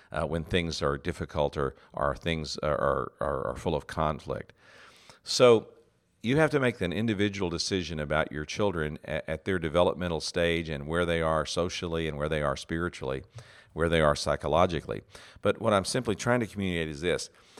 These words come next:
Uh, the ugly side of ministry has to be introduced to children gradually, and they have to have it introduced to them in a way that they can understand, and then they have to have help to spiritually process what's happening to them, so that by the time they reach high school, they should understand that,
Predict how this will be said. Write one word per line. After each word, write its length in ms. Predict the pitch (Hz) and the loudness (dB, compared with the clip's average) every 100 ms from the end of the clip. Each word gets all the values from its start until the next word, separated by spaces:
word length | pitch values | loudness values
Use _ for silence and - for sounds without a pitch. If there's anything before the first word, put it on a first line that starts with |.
| - _ | -20 _
Uh, 200 | - 87 | -6 -4
the 160 | - 95 | -2 2
ugly 260 | 131 165 | 2 2
side 280 | 139 127 123 | 2 2 2
of 80 | 98 | 2
ministry 440 | 104 107 - 87 | 0 0 -2 -4
has 220 | 80 98 - | -2 -2 -2
to 100 | 95 | -4
be 100 | 90 | -4
introduced 320 | 85 92 - | -2 -4 -6
to 80 | 95 | -10
children 440 | - 101 82 69 | -4 -4 -4 -8
gradually, 720 | 64 69 90 107 123 127 127 | -2 2 2 2 -2 -2 -4
and 100 | 82 | -4
they 100 | 85 | -2
have 120 | 90 | -2
to 160 | - 76 76 - - | -6 -12 -14 -16 -10
have 160 | 90 90 | -6 -4
it 60 | |
introduced 340 | 85 78 82 - | -2 -4 -4 -6
to 60 | |
them 120 | 90 87 | -6 -4
in 40 | |
a 60 | 78 | -2
way 160 | 85 | -2
that 160 | 78 76 | -2 -4
they 100 | 78 | -6
can 140 | 85 | -6
understand, 720 | 69 64 - 92 104 110 113 - - _ | -6 -6 -6 -2 -2 -2 -6 -10 -20 _
and 120 | - | -6
then 100 | 101 | 0
they 80 | 110 | 2
have 180 | 95 95 | 2 0
to 120 | - | -2
have 160 | 78 78 | -6 -4
help 320 | 98 127 - | 0 2 2
to 80 | 76 | -4
spiritually 560 | - 120 123 117 87 | -6 -2 -2 -2 -6
process 640 | - - 104 98 - 76 - | -6 -2 0 0 -2 -6 -6
what's 160 | 73 | -8
happening 420 | - 80 76 62 50 | -4 -4 -4 -8 -10
to 100 | 64 | -10
them, 220 | 60 50 - - - - | -10 -12 -18 -20 -20 -18
so 160 | - 123 | -2 2
that 140 | 95 | 4
by 80 | 95 | 4
the 100 | 92 | 2
time 360 | - 135 185 | 2 4 4
they 100 | 156 | 4
reach 260 | 117 104 - | 0 -2 -4
high 180 | - 117 | -4 -4
school, 300 | - 90 78 | -4 -2 0
they 140 | 107 | 2
should 200 | - 131 | 2 2
understand 640 | 117 110 - 107 104 76 78 | 2 2 -4 -4 -2 -2 -2
that, 160 | 69 | -4